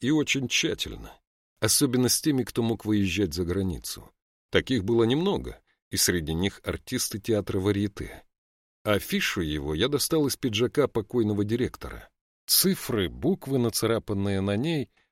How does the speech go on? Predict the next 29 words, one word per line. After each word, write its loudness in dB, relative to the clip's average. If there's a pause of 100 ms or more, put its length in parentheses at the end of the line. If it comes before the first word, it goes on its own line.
(140)
оказались 2
телефонным 2
номером 4
театра. -6 (480)
Я 2
проторчал 0
на -2
коммутаторе -2
полдня, -2 (260)
но 4
выяснил 0
только, -2
что -2
накануне 2
смерти -2
Кулагина -4 (400)
ни 4
из 0
его 2
квартиры, 0
ни 4
из -2
кабинета 0 (300)
вызовов 0
по 0
этому 0
номеру 2 (140)
не 0
было. -12